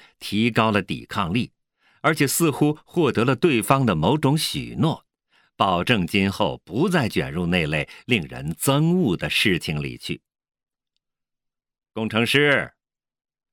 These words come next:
他向汉斯提出要求，“您要尊重自己的人格，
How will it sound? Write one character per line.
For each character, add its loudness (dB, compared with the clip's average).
他 -6
向 -6
汉 0
斯 -6
提 -6
出 -2
要 2
求 -12
，“您 2
要 2
尊 2
重 2
自 2
己 -8
的 -12
人 0
格， -10